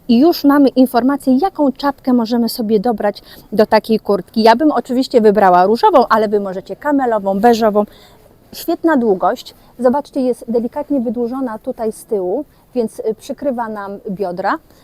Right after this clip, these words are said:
Boki możecie sobie tutaj poprzyciągać i jeszcze bardziej ją dopasować. Wysoki komin, który na przykład pozwoli nam, y, zakładać tylko jakąś, y, cienką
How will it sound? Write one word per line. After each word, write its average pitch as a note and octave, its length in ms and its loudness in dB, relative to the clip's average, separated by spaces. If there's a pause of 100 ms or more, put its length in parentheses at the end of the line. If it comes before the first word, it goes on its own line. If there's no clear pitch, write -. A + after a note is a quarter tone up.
(140)
Boki C4 300 0
możecie G#3+ 340 -4
sobie G#3+ 300 -2
tutaj G3 340 -2 (240)
poprzyciągać A3 800 -4
i A#3 100 0
jeszcze C4 280 -2
bardziej A3 440 -6
ją F#3 220 -6 (800)
dopasować. G#3+ 760 -4 (420)
Wysoki D4 500 -4
komin, F#3+ 400 -8 (960)
który D4+ 380 0 (420)
na C#4 100 -6
przykład - 380 -6
pozwoli B3 420 -2
nam, G#3+ 240 -4
y, G#3 320 -4
zakładać A3+ 500 -8
tylko C#4 300 -2
jakąś, A3 440 -4
y, A3 220 2
cienką B3+ 360 -4